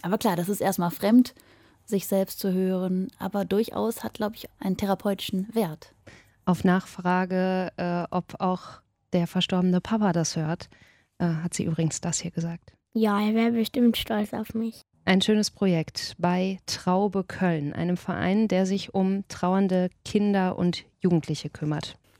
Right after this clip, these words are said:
Speaker 2: Sarah Bonn, Musiktherapeutin an der L-V-R-Klinik in Langenfeld. Zwei Stunden hat sie uns von ihrer, wie ich finde, wirklich spannenden Arbeit erzählt.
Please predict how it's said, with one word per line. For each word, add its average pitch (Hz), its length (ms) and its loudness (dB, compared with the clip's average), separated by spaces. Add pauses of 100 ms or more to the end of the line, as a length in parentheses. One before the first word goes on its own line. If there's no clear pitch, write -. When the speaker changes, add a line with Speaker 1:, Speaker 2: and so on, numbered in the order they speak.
Speaker 2:
Sarah 196 260 2
Bonn, 180 260 0
Musiktherapeutin 208 1300 -2
an 185 200 0
der 185 220 0
L-V-R-Klinik 175 1200 -2
in 170 200 2
Langenfeld. 202 800 2
Zwei 180 200 0
Stunden 196 380 2
hat 185 140 2
sie 190 100 0
uns - 220 0
von 185 200 -2
ihrer, 175 540 0
wie 180 200 0
ich - 180 -2
finde, 180 340 0
wirklich 220 300 0
spannenden 196 380 0
Arbeit 185 260 0
erzählt. 208 420 -4